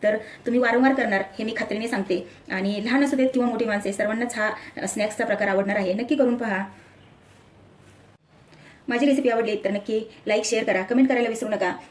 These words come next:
माझ्या चॅनलवर नवीन असाल सबस्क्राईब करा. आणि तुमची कचोरी, समोसा असू देत, त्यापुढे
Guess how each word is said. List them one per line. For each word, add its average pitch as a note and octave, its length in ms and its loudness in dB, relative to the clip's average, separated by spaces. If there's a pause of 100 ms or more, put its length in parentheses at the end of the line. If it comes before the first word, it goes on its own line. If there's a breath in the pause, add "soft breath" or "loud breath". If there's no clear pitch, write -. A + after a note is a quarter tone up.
माझ्या B3 160 0
चॅनलवर B3 260 4
नवीन A#3 200 -2
असाल A3 160 0
सबस्क्राईब G#3 360 -2
करा. F#3 160 0 (760 loud breath)
आणि G#3+ 160 -2
तुमची A3 180 -4
कचोरी, G#3+ 340 2
समोसा G3 340 2
असू F#3+ 160 0
देत, E3 140 0 (260)
त्यापुढे G#3+ 360 2